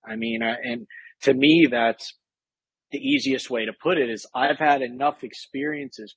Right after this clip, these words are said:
personally where I know that I don't have to sit here and say I'm God or I'm oneness, or I don't need those words. I just know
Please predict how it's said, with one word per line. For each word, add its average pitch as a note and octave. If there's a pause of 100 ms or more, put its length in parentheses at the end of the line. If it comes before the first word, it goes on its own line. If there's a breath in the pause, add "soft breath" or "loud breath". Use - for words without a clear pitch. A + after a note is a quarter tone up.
(120)
personally G#2+ (760)
where C3
I A#2+
know B2+ (420)
that A#2 (1300)
I C#3
don't D#3
have D3+
to C3+
sit D3+
here C3+
and B2+
say B2
I'm A#2
God A#2
or A2
I'm G#2+
oneness, B2
or A2+
I C3
don't D3+
need D#3
those A#2+
words. A2
I B2+
just C3+
know C#3